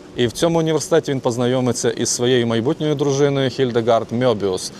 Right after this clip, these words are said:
яка мала шведське походження. Разом вони народять прекрасну доньку і назвуть її Віра. По завершенню стажування в Прінстонському університеті він займається уже науковою і викладацькою діяльністю тут, на посаді доцента.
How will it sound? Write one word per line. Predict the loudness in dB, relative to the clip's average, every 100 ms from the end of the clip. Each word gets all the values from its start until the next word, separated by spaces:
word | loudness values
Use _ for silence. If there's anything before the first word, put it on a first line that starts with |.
| -18 -10 -4
яка | 0 0
мала | 2 0
шведське | 2 0 0 -2
походження. | -2 0 0 0 -2 -2 0 2
Разом | 2 2 0
вони | 0 0
народять | 0 2 2 2 -2
прекрасну | -2 -2 2 0 0 -2
доньку | 0 -2 0 0 0
і | -2
назвуть | -2 -2 -2 -2 -2
її | -2 0
Віра. | 0 0 -2 -6 -16 -4
По | 0
завершенню | 2 2 2 0 -2
стажування | 0 -2 0 0 0
в | -2
Прінстонському | -2 -4 -4 -4 -4
університеті | -2 -2 -4 -4 -2 -2 0
він | 0
займається | 0 0 0 0 0 0 -2
уже | -2 0 2
науковою | 2 0 2 2 2 0 0
і | -2
викладацькою | -2 -2 0 0 -2 -2
діяльністю | 0 2 2 -2 -6 -6
тут, | -4 -4 -4
на |
посаді | -4 -2 0 0 0 -2 -4 -20 -20 -18 -4
доцента. | -4 0 -2 -2 -4